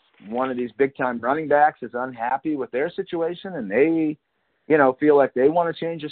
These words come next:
scenery, they, they would make room for one of the big-timers. So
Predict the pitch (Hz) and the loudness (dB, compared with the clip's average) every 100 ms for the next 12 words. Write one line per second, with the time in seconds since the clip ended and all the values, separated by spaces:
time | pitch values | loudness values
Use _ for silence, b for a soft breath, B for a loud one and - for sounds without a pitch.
0 | - 160 160 165 175 _ _ _ - 131 | -10 -10 -6 -6 -8 _ _ _ 0 2
1 | 147 120 117 170 165 170 131 170 139 92 | 2 0 2 2 2 0 2 0 -2 -4
2 | 110 107 120 120 113 117 107 104 87 80 | -4 -2 -4 -4 -4 -4 -2 -4 -4 -8
3 | 87 - 147 139 | -6 4 6 6